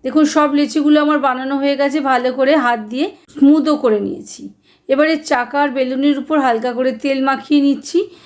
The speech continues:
যাতে লুচিগুলো খুব ভালো মতন বেলা হয় আর চাকার মধ্যে আটকে না যায়। দেখুন একটা লেচি নিয়ে নিয়েছি, নিয়ে আমরা যেরকম লুচি বেলি সেরকমভাবেই লুচি বেলে নিচ্ছি। এই লুচিটা খুব বেশি মোটা করব না, একটু পাতলার উপরেই রাখবো। দেখুন, এরকম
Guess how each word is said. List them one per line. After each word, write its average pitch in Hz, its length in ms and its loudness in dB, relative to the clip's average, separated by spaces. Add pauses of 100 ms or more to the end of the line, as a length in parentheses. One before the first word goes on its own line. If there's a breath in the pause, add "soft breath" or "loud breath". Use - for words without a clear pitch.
(160 loud breath)
যাতে 233 220 2
লুচিগুলো 285 500 2
খুব 302 180 -2
ভালো 233 260 0
মতন 247 300 -2
বেলা 208 280 0
হয় - 240 -12 (400)
আর - 140 0
চাকার 285 360 0
মধ্যে 294 300 0
আটকে 254 360 -6
না 214 180 -6
যায়। 196 200 -8
দেখুন 240 320 -2
একটা 269 260 -2
লেচি 269 360 0
নিয়ে 269 220 2
নিয়েছি, 277 400 2 (520 soft breath)
নিয়ে 269 140 2
আমরা 262 220 -2
যেরকম 269 420 -2
লুচি 262 320 -4
বেলি 254 320 2
সেরকমভাবেই 247 760 0 (400 soft breath)
লুচি 233 280 -6
বেলে 247 240 2
নিচ্ছি। 254 340 -2
এই 277 120 0
লুচিটা 302 460 0
খুব 294 240 -4 (120)
বেশি 285 200 0
মোটা 262 320 2
করব 269 300 0
না, 349 100 0
একটু 311 220 -2
পাতলার 247 440 -2
উপরেই 262 380 -4
রাখবো। - 280 -12 (300)
দেখুন, 262 260 4
এরকম 277 300 2